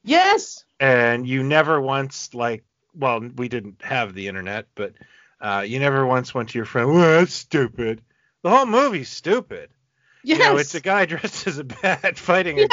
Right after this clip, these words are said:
Speaker 2: a guy dressed as a clown in a fake city. But, um,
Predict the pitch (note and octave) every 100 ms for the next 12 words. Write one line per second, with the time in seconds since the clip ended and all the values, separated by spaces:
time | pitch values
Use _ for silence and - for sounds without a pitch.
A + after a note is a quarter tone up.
0 | - D#3 E3+ E3+ E3 D#3+ C3+ C#3 - D#3+
1 | A3+ F3+ D3 C#3 C3+ B2+ A#2 - - _
2 | F3+ E3+ C#3+ - A#3 F3+ A#2+ A#2 - -
3 | _ F3 F3 - - F#3+ D#3+ D#3+